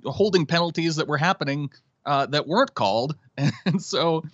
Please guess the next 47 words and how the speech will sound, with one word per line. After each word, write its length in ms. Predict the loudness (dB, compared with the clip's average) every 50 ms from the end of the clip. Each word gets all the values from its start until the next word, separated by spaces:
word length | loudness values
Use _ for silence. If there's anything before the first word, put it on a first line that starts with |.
| -20 _ _ _ _ _ _ -6
you 140 | -2 -2 2
could, 320 | 6 6 6 6 4 -2 -8
you 120 | -6 -4 0
could 200 | 0 0 0 0
see 460 | -4 -2 0 2 2 2 2 0 0
that 280 | 2 2 2 2 2
happening. 720 | 0 0 0 0 0 0 -2 -2 0 0 2 0 0 -2 -4 _
And 240 | -4 -2 -2 0 2
then, 200 | 2 2 2 2
so 200 | 0 0 0 0
it 60 | 0
just, 240 | 0 0 -2 -2 -2
it 160 | -4 -6 -2
wasn't 300 | 0 2 2 4 2 2
a 40 | 0
shock 300 | 0 2 2 2 2 2 0
to 60 | -2
me 120 | 0 0
that 200 | 0 -2 -2 0
they 60 | 0
actually 340 | 0 0 0 -4 -6 -6 -6
started, 420 | -6 -4 -2 0 0 0 0 -2 -6 _ _ _ -20 -16 _
you 80 | -2 0
know, 100 | 0 0
here 200 | 2 2 2 4
they 100 | 4 4
were 180 | 4 4 2 0
calling 400 | 0 2 4 4 4 4 4 2
it 120 | 0 0
later 300 | 0 2 2 2 4 2
because, 420 | 2 0 -2 0 0 -2 -2 -2 -6 -6
I 100 | -6 -6
mean, 60 | -6 -6
the 120 | -6 -6 -6
Chiefs 320 | -4 -2 -4 -2 -2 -2
had 140 | -4 -4 -2
shown 460 | 0 0 2 4 4 4 2 0 -2 -6 _ _ _ _ _ -6
through 100 | -2 2
that 220 | 2 2 2 2
first 240 | 0 -2 -2 -2 0
half 200 | 0 0 0 0
that 140 | -2 -4 -2
they 120 | 0 0
were, 400 | 2 4 4 4 4 2 0 -4 -10 _ -14
they 140 | -10 -8 -6
were 140 | -4 -2
gonna 320 | 0 2 4 4 4 4